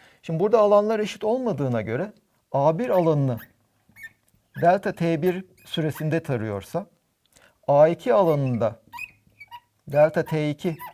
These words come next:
süresinde tarıyorsa alanların oranı bu sürelerin oranına eşit olacak. Diğer taraftan alanların oranı R biri kar-, e, R bir karenin R iki kareye oranına eşitti. Şimdi bu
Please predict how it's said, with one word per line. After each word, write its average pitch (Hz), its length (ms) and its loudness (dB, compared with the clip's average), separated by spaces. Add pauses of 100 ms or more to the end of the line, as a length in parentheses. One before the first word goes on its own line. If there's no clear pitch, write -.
süresinde 127 580 -6
tarıyorsa 101 640 -10 (520)
alanların 190 540 2
oranı 170 380 -2 (480)
bu 220 60 -8
sürelerin 151 440 -2
oranına 147 360 -2
eşit 143 260 -8
olacak. 101 320 -12 (1000)
Diğer 240 260 4
taraftan 185 600 0 (340)
alanların 165 560 2
oranı 165 380 0 (420)
R 147 280 0
biri 175 240 0
kar-, 147 280 -4
e, 120 440 -8 (120)
R 147 220 0
bir 180 160 0
karenin 135 420 -4
R 135 200 -2
iki 180 160 -10
kareye 117 340 -4
oranına 104 420 -6
eşitti. 98 460 -12 (1080)
Şimdi 180 360 -2 (260)
bu 226 260 -2